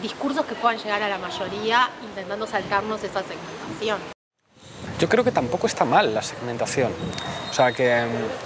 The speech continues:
Speaker 2: que quizá no sea posible volver a, a los discursos de los tiempos del espectador medio o del votante medio. Em, incluso dentro del feminismo, que yo creo que es, eh,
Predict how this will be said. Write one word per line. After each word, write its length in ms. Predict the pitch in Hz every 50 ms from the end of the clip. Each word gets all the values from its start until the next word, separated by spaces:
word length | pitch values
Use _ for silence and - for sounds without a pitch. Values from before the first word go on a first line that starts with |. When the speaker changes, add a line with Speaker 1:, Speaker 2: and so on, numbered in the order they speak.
| - -
Speaker 2:
que 380 | - 123 120 120 113 110 110 107
quizá 300 | - - 113 - - 165
no 100 | 185 196
sea 200 | 180 - 185 175
posible 540 | 170 - 165 - - 175 180 165 151 160 - - - - - - 107
volver 420 | 113 117 113 117 120 131 139 151
a, 320 | 165 151 143 127 120 120 117 - - - - - - - - -
a 60 | - 110
los 180 | 117 120 107
discursos 540 | - 117 - - - 160 165 - - 170 139
de 80 | 147 131
los 160 | 120 - -
tiempos 320 | - 143 143 143 156 135
del 120 | 139 135 123
espectador 520 | - - - 113 - - 110 113 127 135 127
medio 400 | 123 143 165 165 151 147 156 160
o 160 | 160 156 151
del 400 | 139 135 131 127 123 127 123 120
votante 480 | 113 110 110 104 - 139 151 156 - 113
medio. 360 | 113 139 180 180 120 101 87 - - - - - - - - - - - - - - - - - - - - - -
Em, 440 | 135 131 123 123 127 127 120 117 104 - - - - - - - - -
incluso 560 | 139 135 143 143 143 156 214 208 - - 185
dentro 340 | 156 156 160 156 - 151 139
del 200 | 127 123 117 110
feminismo, 680 | - - 123 117 120 139 180 180 - 143 135 147 175 -
que 120 | - 120
yo 140 | 117 123 127
creo 280 | 123 135 131 127 120 113
que 140 | 135 127
es, 220 | 127 120 - - -
eh, 60 | 113